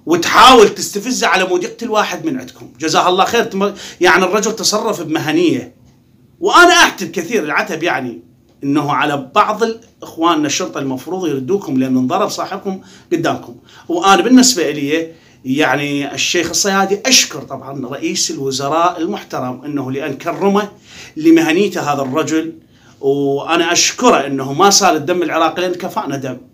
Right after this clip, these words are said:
ودعتكم وصل الح-، طفح الكيل بينا، هو دماء صرفنا، يعني أكثر من المي اللي صرفناه، صرفنا دم العراق، فإحنا مو يومية سايل الدم.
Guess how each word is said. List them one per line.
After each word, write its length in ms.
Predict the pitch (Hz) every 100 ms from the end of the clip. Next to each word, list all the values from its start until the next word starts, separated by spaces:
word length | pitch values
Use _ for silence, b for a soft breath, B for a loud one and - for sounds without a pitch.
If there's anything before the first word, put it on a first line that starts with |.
| -
ودعتكم 540 | 135 135 160 - 151
وصل 300 | 170 170 147
الح-، 240 | 135 - 180 B B
طفح 280 | 226 214 -
الكيل 400 | 147 123 208 202
بينا، 320 | 123 117 113 - _ _ -
هو 260 | 127 151 139
دماء 300 | 131 127 123
صرفنا، 520 | 131 120 117 120 - _ _ _ _ _ -
يعني 300 | 131 113 113 -
أكثر 300 | 170 185 147
من 140 | 147
المي 240 | 156 170 165
اللي 180 | 160 131
صرفناه، 500 | 156 151 - 180 -
صرفنا 380 | 156 143 147
دم 220 | 143 156 131
العراق، 380 | - 117 113 B B B
فإحنا 260 | - 165 170
مو 140 | 170
يومية 340 | 185 180 160 135
سايل 300 | 151 135 127
الدم. 280 | 113 123